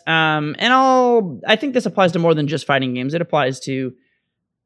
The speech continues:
lots of different games. Um, I'll apply it to wow eventually, which none of you will like. Um,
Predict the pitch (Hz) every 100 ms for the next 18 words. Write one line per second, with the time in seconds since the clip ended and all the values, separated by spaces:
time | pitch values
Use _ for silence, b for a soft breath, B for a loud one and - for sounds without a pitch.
0 | - 277 - 190 160 135 127 120 123 -
1 | 147 147 185 170 185 131 151 139 135 139
2 | 131 127 127 135 127 127 143 131 127 131
3 | 127 123 123 - _ _ _ - 202 202
4 | 185 175 160 147 135